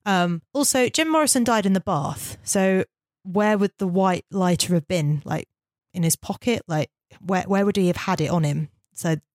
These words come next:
it doesn't really work. Um, so Kurt Cobain is the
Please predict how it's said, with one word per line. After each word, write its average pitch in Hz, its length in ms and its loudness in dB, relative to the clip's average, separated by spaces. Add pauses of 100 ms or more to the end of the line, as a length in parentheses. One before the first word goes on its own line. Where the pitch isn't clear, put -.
(320)
it 165 260 -10
doesn't 180 300 0
really 156 220 2
work. 147 440 -2 (800)
Um, 202 260 2
so - 220 2
Kurt 320 280 0
Cobain 247 460 2
is 208 80 2
the - 160 2